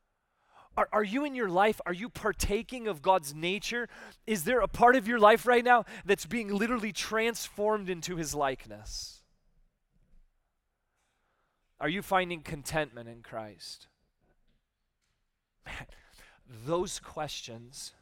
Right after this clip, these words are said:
don't just value some religious outward obedience. What those questions value is they say,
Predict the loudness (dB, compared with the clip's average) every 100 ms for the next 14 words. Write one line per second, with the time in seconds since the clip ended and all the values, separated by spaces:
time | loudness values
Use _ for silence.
0 | _ _ _ _ -20 -20 -20 _ _ -6
1 | -6 -6 -8 2 4 4 2 -6 -6 -6
2 | -4 -2 -2 -2 -6 -4 0 0 -2 -8
3 | -8 -8 -8 -8 -10 -12 -14 -8 -6 -6
4 | -8 -6 -6 -6 -12 -14 0 2 2 -2
5 | -8 -10 -8 -4 -2 -2 -2 -4